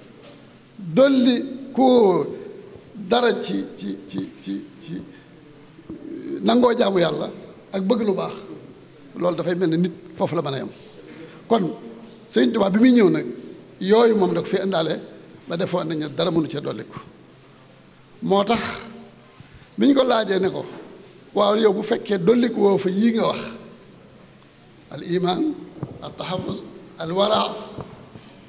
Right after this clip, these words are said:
xubbul xayr, iqamatu ibadallah tabaraka wa taala kama umar,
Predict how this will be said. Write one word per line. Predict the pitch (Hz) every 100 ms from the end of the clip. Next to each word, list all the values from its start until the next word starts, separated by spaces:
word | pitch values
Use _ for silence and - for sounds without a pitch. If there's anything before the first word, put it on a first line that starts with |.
| -
xubbul | - 165 185 202
xayr, | - 220 226 226 - - - - - - - - - - - -
iqamatu | 233 - 226 226 214 202
ibadallah | 208 214 233 240 233 214 214 -
tabaraka | 233 233 220
wa |
taala | 233 233 247
kama | 226 233 277
umar, | 247 262